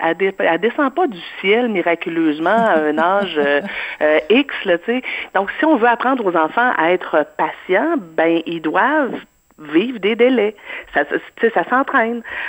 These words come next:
Speaker 1: Euh, donc, ils, ils doivent apprendre à patienter dans toutes sortes de situations. Alors, tu sais, si moi, quand, euh, euh, bébé a faim,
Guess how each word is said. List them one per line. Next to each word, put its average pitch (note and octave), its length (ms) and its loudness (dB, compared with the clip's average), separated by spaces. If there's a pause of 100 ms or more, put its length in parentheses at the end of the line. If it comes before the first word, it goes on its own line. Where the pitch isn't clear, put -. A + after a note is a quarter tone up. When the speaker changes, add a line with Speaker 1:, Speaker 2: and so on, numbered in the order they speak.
(140)
Speaker 1:
Euh, D#3+ 640 2
donc, F3+ 280 -2
ils, F3 80 0 (100)
ils E3+ 120 0
doivent G3 220 0
apprendre G#3 400 -2
à D#3+ 100 2 (140)
patienter G3+ 600 0
dans E3 200 0 (120)
toutes C4 220 -2 (100)
sortes A#3 260 -2
de F3+ 140 0 (120)
situations. F3 760 -2 (340)
Alors, E3+ 340 0
tu C#4 120 -2
sais, - 40 -4 (200)
si C#4 100 2
moi, A3 460 2 (100)
quand, G3+ 460 2 (100)
euh, D#3+ 340 2 (400)
euh, D3+ 600 0
bébé F#3+ 460 2
a E3 120 0 (160)
faim, B3 380 2